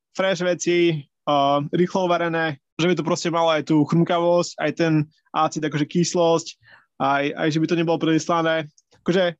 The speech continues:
taký nájsť dobrý balans medzi tým, o, čo sa dá z toho jedla vybičovať. Akože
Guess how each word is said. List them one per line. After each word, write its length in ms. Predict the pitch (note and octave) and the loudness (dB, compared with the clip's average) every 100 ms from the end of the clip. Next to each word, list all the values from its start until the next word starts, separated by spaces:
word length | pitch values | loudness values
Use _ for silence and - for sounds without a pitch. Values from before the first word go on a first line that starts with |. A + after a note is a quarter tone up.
| _ | _
taký 240 | - A#3+ A3 | -6 -2 0
nájsť 160 | G#3+ | 0
dobrý 240 | F3+ G#3 F3 | 0 0 2
balans 320 | F3+ F3+ D#3+ | 2 0 0
medzi 160 | E3+ | 0
tým, 400 | D#3 F3+ F3+ E3+ E3 _ | 0 0 2 0 -2 _
o, 400 | D3+ C#3+ C#3+ C#3+ C3+ _ | 0 2 2 0 -2 _
čo 120 | - F3 | -4 -4
sa 160 | - E3+ | 0 0
dá 80 | |
z 160 | E3+ - | -2 0
toho 400 | D#3+ D#3+ D#3 D#3 | 0 2 2 2
jedla 240 | D#3+ D#3+ | 2 2
vybičovať. 720 | D3 C#3 C#3 C#3+ C3 - - - | 2 0 -2 -2 -4 -6 -18 -10
Akože 400 | B2 C3+ D3+ D3+ | -4 -2 0 -2